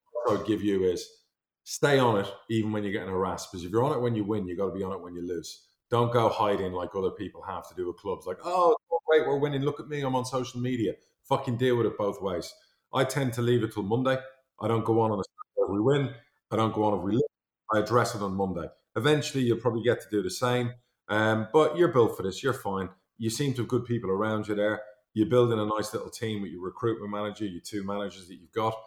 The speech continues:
Um, you've got the backing of the owner. The fans are definitely giving you time because the results have picked up and you're new.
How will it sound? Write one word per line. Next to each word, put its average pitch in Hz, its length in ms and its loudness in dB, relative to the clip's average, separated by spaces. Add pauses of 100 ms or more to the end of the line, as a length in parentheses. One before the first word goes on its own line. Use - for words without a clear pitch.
(320)
Um, 101 420 0
you've 110 140 -4
got - 120 2
the 104 60 -4
backing 107 400 -4
of 92 60 -8
the 95 100 -4
owner. 107 380 -2 (300)
The 107 60 -10
fans 123 360 0
are 110 60 2
definitely 104 360 -2
giving 98 220 -2
you 92 100 -4
time 104 460 -6
because 92 260 -6
the 107 80 -8
results 92 320 -4
have 98 120 -16
picked 104 240 -8
up 110 180 0
and 85 100 -14
you're 87 120 -8
new. 117 280 2